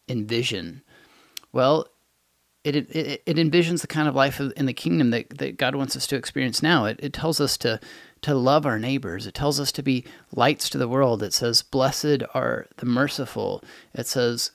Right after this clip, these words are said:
uh, "Blessed are those who are persecuted. Blessed are those who hunger and thirst for righteousness. Blessed are those who are meek." So it's this picture of, um, life of where human beings really are kind and understanding and forgiving. It promotes forgiveness. It promotes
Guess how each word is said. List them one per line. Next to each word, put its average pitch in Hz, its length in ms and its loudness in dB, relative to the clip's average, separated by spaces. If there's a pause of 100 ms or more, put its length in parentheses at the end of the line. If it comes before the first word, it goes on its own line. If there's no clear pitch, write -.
uh, 117 200 -8
"Blessed 165 500 0
are 160 100 4
those 147 240 4
who 165 120 0
are 143 60 2
persecuted. 127 720 -4
Blessed 165 300 -2
are 180 60 4
those 160 180 6
who 147 80 2
hunger 175 380 4
and 131 120 2
thirst 165 200 0
for 139 100 -2
righteousness. 135 520 -2 (300)
Blessed 175 300 4
are 180 100 4
those 151 280 4
who 160 100 0
are 135 100 4
meek." 139 540 -2 (280)
So - 140 2
it's 175 120 4
this 185 120 2
picture 123 600 2
of, 120 480 0 (440)
um, 107 420 -6 (560)
life 143 840 -2 (500)
of 127 540 0 (160)
where 143 260 6
human 165 420 0
beings 160 480 2
really 139 380 0
are 127 440 2
kind 143 500 2
and 120 120 -2
understanding 151 680 2
and 113 100 -4
forgiving. 147 480 0
It 104 140 -8
promotes 135 340 -4
forgiveness. 156 560 -2
It 139 80 -12
promotes 143 420 -4